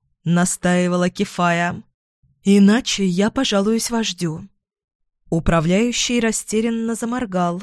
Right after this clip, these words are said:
не зная, что делать, как успокоить разгневанную женщину. "Кефая, одумайся!"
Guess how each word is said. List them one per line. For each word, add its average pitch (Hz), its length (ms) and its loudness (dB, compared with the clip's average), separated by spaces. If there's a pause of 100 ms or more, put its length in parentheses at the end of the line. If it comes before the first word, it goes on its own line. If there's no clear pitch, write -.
не 190 240 4
зная, 180 380 0
что 180 260 -2
делать, 160 640 -4 (160)
как 247 220 2
успокоить 180 640 -2
разгневанную 180 760 0
женщину. 175 720 -6 (760)
"Кефая, 185 880 0 (180)
одумайся!" 190 1120 0